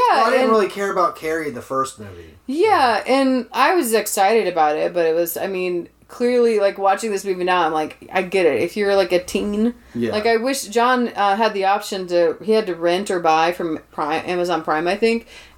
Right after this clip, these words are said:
Speaker 2: and so he's like, "Oh, we're never gonna watch this again, right?" And I'm like, "No." And so we
Speaker 1: Yeah.
Speaker 2: saved the three dollars, but now I'm just like, "Man, I kinda wish I could show this to the kids."
Speaker 1: You know, it's a shame, too, because I was, I think, eighteen when this movie came out, so, but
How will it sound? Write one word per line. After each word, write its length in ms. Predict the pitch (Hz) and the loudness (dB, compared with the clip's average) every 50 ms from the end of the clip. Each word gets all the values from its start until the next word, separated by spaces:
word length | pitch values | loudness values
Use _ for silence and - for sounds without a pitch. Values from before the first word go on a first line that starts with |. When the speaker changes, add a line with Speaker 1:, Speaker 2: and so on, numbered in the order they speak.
| - | -2
Speaker 2:
and 260 | 196 196 196 190 196 | 0 0 2 0 0
so 220 | - - 214 196 208 | 0 2 2 2 2
he's 160 | 202 208 202 | 2 -2 -2
like, 140 | 196 185 175 | -4 -2 0
"Oh, 120 | 226 254 | 2 2
we're 120 | 240 277 320 | 4 4 2
never 180 | 359 381 254 | 2 2 0
gonna 160 | 190 180 165 | -2 -2 -2
watch 240 | 143 127 87 - - | -4 -4 -6 -8 -8
this 160 | - 165 - | -8 -10 -8
again, 240 | - - 131 120 120 | -6 -4 -4 -4 -2
right?" 120 | 117 120 143 | -2 -2 0
And 80 | 170 220 | 0 0
I'm 60 | 240 | 0
like, 100 | 240 - | 0 0
"No." 560 | 285 359 392 403 403 359 254 190 147 135 147 - - - - | 0 2 2 4 4 4 2 0 -2 -6 -12 -16 -14 -8 -4
And 140 | 208 240 233 | -2 0 2
so 120 | - 247 240 | 2 2 2
we 60 | 233 | 0
Speaker 1:
Yeah. 60 | 233 | 0
Speaker 2:
saved 280 | - 240 240 254 233 220 | 0 2 0 0 0 -2
the 60 | 240 | -6
three 200 | 240 233 233 233 | -4 -2 0 2
dollars, 640 | 208 202 208 214 208 202 190 175 170 170 170 - - - - - - - _ | 4 4 4 4 4 4 2 2 2 0 -2 -6 -10 -12 -20 -20 -20 -8 _
but 120 | - 220 220 | 0 2 2
now 120 | 233 233 247 | 4 4 2
I'm 100 | 247 240 | 2 0
just 160 | 226 226 - | -2 -2 -2
like, 260 | 226 208 180 - - | 0 -2 -2 -2 -4
"Man, 340 | 233 285 302 277 247 226 214 | -4 -2 0 0 0 0 -2
I 60 | 208 | -4
kinda 480 | 208 - 302 330 320 311 254 226 185 - - | -4 -4 -2 -2 0 2 0 0 0 -4 -6
wish 300 | - 214 254 262 - - | -4 -2 -2 0 0 0
I 100 | 240 220 | 0 0
could 140 | 220 233 220 | 0 -2 -2
show 200 | - - 233 220 | 0 2 2 2
this 140 | 220 220 - | 2 -2 -6
to 80 | - - | -10 -14
the 80 | - | -16
kids." 720 | - - - 233 240 240 208 - - - - - - - - _ | -6 0 2 2 2 2 0 -2 -2 -2 -2 -2 -4 -6 -10 _
Speaker 1:
You 80 | - 220 | -4 -2
know, 100 | 233 220 | 0 0
it's 140 | 220 220 - | 0 -2 -4
a 60 | 226 | -6
shame, 380 | - - - 180 175 170 165 143 | -8 -4 -2 -2 -2 -2 -4 -8
too, 200 | - - 151 147 | -8 -8 -8 -8
because 600 | 135 127 120 - 131 127 123 120 117 113 104 104 - | -8 -8 -8 -6 -4 -2 -2 -2 -2 -4 -6 -8 -4
I 220 | 120 131 156 196 214 | 0 4 4 4 4
was, 560 | 202 175 151 143 131 120 107 - - - - _ _ - - _ _ _ _ _ _ _ - - - | 4 4 2 2 2 0 -4 -6 -8 -10 -14 _ _ -20 -20 _ _ _ _ _ _ _ -10 -4 -2
I 80 | 131 | -2
think, 320 | 127 - 175 147 - - - | -2 -2 -4 -6 -6 -6 -4
eighteen 500 | 139 139 135 - - 139 131 131 131 131 | -2 -2 -2 -4 -4 -4 -2 -2 0 0
when 120 | 131 131 | -2 -2
this 160 | 127 120 - 127 | -4 -4 -4 -4
movie 220 | 123 123 120 120 | -4 -2 -2 -4
came 220 | 113 127 120 120 117 | -4 -4 -2 -2 -2
out, 320 | 117 120 131 147 151 - | 0 0 0 -2 -2 -4
so, 460 | - - 143 135 131 127 123 123 117 - | -6 -4 -2 -2 -2 -2 -2 -4 0 2
but 300 | 190 214 220 220 - | 4 4 4 2 -2